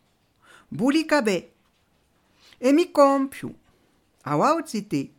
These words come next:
ci vuole assistare e annita tutto. Bravi.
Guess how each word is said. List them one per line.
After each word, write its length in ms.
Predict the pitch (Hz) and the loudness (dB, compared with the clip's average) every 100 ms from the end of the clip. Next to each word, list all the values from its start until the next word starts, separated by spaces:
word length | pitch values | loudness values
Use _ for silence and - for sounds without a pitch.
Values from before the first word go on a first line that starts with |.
| _ _ | _ _
ci 200 | - 147 | -10 -4
vuole 200 | 196 240 | 0 0
assistare 680 | 180 - 185 - 247 302 269 | 0 -4 -12 -6 -2 -2 0
e 60 | |
annita 380 | 247 247 247 269 | 0 -2 -2 -6
tutto. 540 | 269 349 - - - _ _ _ _ _ _ _ _ _ _ _ _ _ _ _ | -6 -8 -8 -10 -20 _ _ _ _ _ _ _ _ _ _ _ _ _ _ _
Bravi. 1000 | 185 196 202 190 190 180 170 151 131 123 | -6 2 4 4 4 4 2 0 -2 -8